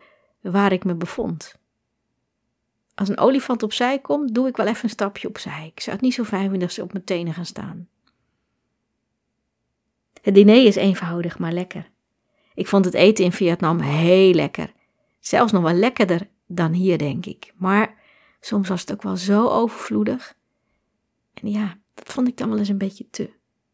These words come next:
Dus de eenvoud van deze maaltijden passen misschien wel beter bij me. Om negen uur opnieuw op bed en ik voel mijn rug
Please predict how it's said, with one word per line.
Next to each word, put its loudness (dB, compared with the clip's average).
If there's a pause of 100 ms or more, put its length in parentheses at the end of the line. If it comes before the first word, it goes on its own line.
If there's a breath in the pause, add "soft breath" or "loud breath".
(1000)
Dus 0
de -6
eenvoud 2
van -4
deze 0
maaltijden -4 (400)
passen -6
misschien -2
wel -2
beter -2
bij -12
me. -14 (1700)
Om 6
negen 8
uur 4
opnieuw 2
op 2
bed -8 (180)
en 0
ik -2
voel 2
mijn 4
rug -2